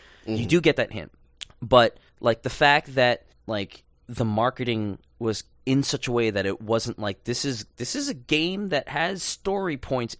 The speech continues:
Speaker 1: in it that, you know, unless you just wanna read a wiki of what happened, like, you, like, if, if you're the type of person who plays the game and then just catches up on the story in Wikipedia later because you can't be bothered to, to listen to it during the game,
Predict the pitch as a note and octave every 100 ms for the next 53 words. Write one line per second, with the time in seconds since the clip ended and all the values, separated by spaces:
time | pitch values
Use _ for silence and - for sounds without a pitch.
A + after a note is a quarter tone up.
0 | - D#3 A2 - _ - - _ A2 A#2+
1 | A2 - _ _ - A#2 A2+ G#2+ - A#2+
2 | B2 D#3 G3+ B3 - D#3 D3+ B2+ A2 C#3
3 | G#2+ F2+ G#2+ - E3 E3+ A2+ G#2 B2 -
4 | A2+ - E3+ G#3+ - B2+ A#2+ A2+ A#2+ C#3+
5 | - C3+ - - - D#3+ - D#3 C#3+ A#3
6 | C4 G3 D3 - C#3 C3 A2+ G#2 A#2 A2+
7 | G#2 - - D3+ E3 D3 C#3 B2+ A#2+ -
8 | A2+ A2+ A2 - C#3 C#3+ C#3+ C3+ C3 A#2+
9 | A2+ B2+ A#2 A2 G2 G#2 A2+ B2+ G#2+ G2
10 | G2 A2 A2+ A#2 G2 G2+ - A#2+ A#2 A2+
11 | G#2 F#2 G#2 G2 - E2+ - F#2 F2+ G2
12 | A#2+ A2 A#2+ A#2 - A2 A2 G#2+ A2+